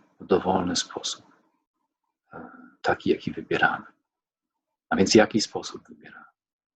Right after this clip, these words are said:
Jeżeli mamy jasny kierunek,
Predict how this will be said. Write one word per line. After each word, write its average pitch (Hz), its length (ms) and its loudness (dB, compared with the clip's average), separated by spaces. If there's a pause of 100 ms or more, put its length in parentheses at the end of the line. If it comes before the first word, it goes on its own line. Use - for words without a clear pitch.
(1500)
Jeżeli 95 300 2
mamy 110 240 2
jasny 110 320 2
kierunek, - 680 0